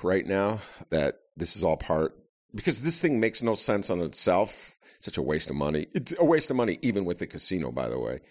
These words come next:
Yeah, I would argue that this is a terrible place to put the casino 'cause the parking's so wretched. One thing is for certain, the plan we have on the table right now is an absolute loser.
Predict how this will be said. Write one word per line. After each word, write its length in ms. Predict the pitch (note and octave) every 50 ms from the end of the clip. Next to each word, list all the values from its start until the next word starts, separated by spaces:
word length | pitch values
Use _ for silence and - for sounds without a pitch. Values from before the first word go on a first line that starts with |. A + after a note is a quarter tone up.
| _ - - - - - _ _ _
Yeah, 220 | - - C3+ B2 E2+
I 180 | C#2 A#2 D3+ E3+
would 120 | E3 A#2
argue 420 | G2+ G2 G2+ G2+ G#2 G#2 G2+ F#2+
that 140 | F#2 F#2 -
this 160 | - F#2+ -
is 80 | F#2+ E2+
a 120 | E2 D2+
terrible 400 | - - - F#2+ F2+ E2+ D#2+ D2+ D2
place 260 | - - D2+ D2 -
to 80 | - -
put 160 | - - -
the 60 | -
casino 460 | - - - - - C#2 C2+ C#2+ D#2 D#2+
'cause 180 | - D2 C2+
the 60 | -
parking's 480 | - - - B2+ C#3 - - C2+ - -
so 100 | - A#1
wretched. 540 | A#1+ A1+ B1 C2 - - - - - - - - - - - - -
One 200 | - A2 C#3 E3 E3
thing 140 | E3 D3
is 120 | C3+ A2 -
for 140 | - F#2 F2
certain, 300 | - G#2+ G2+ E2 A1 E2+
the 60 | E2 E2
plan 320 | - - F2+ G2 G2 F#2+
we 100 | E2+ E2+
have 120 | F#2 E2+ E2+
on 60 | D#2
the 60 | D2+
table 260 | - - E2+ E2 E2
right 220 | D#2+ D#2 D#2 D#2 -
now 320 | D#2+ D#2+ E2 D#2+ D#2+ D#2+ - - - - - - -
is 380 | F2 F2 D#2+ D2+ D2 C#2+ - - - -
an 140 | - C#2 A#1+ -
absolute 540 | - F2 G2 G#2+ - - E2+ E2 D#2+ D2+ -
loser. 540 | - C#2 C2+ C2+ C2+ C#2+ B1 B1 C2 B1